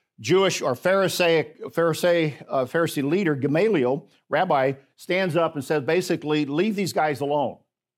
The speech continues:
If it's of God, you don't want to be fighting against it. If it's of men, it's going to come to nothing." And in verse thirty-seven of chapter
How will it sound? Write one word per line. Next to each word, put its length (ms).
If 160
it's 100
of 160
God, 460
you 80
don't 100
want 120
to 60
be 20
fighting 400
against 400
it. 140
If 160
it's 160
of 160
men, 420
it's 180
going 180
to 60
come 220
to 100
nothing." 440
And 100
in 60
verse 220
thirty-seven 880
of 260
chapter 680